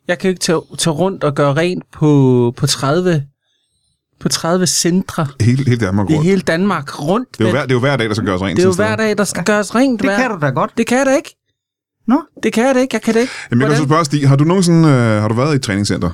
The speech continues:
Speaker 2: øh, før du opkøbte det her
Speaker 3: Jeg har
Speaker 2: tredive?
Speaker 3: set det på T V
Speaker 2: Ja.
Speaker 3: flere gange.
Speaker 2: Men du har aldrig været fysisk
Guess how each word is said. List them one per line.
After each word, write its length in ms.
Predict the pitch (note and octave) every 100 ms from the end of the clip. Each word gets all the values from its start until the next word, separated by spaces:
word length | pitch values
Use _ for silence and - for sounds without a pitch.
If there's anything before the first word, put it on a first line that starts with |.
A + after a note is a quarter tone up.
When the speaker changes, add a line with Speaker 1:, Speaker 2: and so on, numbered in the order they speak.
| - _ _ F#2+
Speaker 2:
øh, 220 | F2+ F2
før 140 | G2
du 100 | F2
opkøbte 300 | E2 - F2
det 80 | E2+
her 100 | D#2+
Speaker 3:
Jeg 80 | F3+
har 60 | E3+
Speaker 2:
tredive? 80 | E3
Speaker 3:
set 180 | F#3 C#3
det 80 | B2+
på 60 |
T 100 | B2
V 280 | C#3+ B2 A#2+ -
Speaker 2:
Ja. 100 | -
Speaker 3:
flere 180 | B2+ B2+
gange. 280 | A#2 A2+ A#2+ A2+
Speaker 2:
Men 100 | A2
du 60 |
har 60 | A#2+
aldrig 140 | C3 A#2
været 300 | G#2+ A2+ -
fysisk 340 | B2+ A#2+